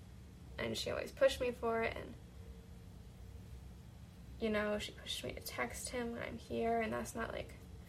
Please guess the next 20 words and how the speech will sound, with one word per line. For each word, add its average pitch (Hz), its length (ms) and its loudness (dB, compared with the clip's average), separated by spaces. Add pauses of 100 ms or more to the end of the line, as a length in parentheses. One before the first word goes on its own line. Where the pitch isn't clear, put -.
(560)
respecting 247 540 4
myself 220 440 4 (200)
because 220 480 0
it, - 140 2 (840)
it's - 220 2
not 254 80 2
<laughs> 247 180 0
healthy 240 260 4
for 220 180 0
me. - 340 -2 (480)
Like, - 220 0 (1080)
it - 220 4 (300)
causes 233 380 4
me 233 120 4
a 220 60 4
lot 220 280 4
of 233 100 0
stress - 360 0
and 226 100 0
anxiety 220 800 0